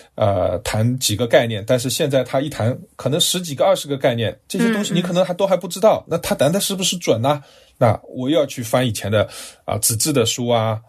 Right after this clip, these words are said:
Speaker 1: 啊，在A I出现的那些资料输入啊，是吧？而且大家现在也都很担心啊，那不同的公司它给A I这个训练的模型和内容是什么内容啊？它如果训练的内容是敌基督的话，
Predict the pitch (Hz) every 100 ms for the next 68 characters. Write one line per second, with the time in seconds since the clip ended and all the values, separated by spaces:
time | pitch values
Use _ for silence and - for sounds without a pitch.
0 | _ 113 110 135 147 143 143 165 151 151
1 | 120 120 117 113 - 135 135 113 - 139
2 | 156 131 117 113 _ - - _ _ -
3 | 117 117 _ 131 143 156 139 139 143 139
4 | 131 131 135 113 104 113 117 127 127 117
5 | - - - _ - 143 135 147 135 139
6 | 143 147 - 147 135 135 110 - 135 135
7 | 135 135 _ _ _ - 123 117 110 -
8 | 185 151 139 123 113 143 139 123 117 127
9 | 139 110 110 123 95 110 131 92 92 98
10 | 113 _ - 156 151 143 117 - 160 143
11 | 120 117 - - _ 170 151 131 - 135
12 | 123 135 147 147 147 117 113 101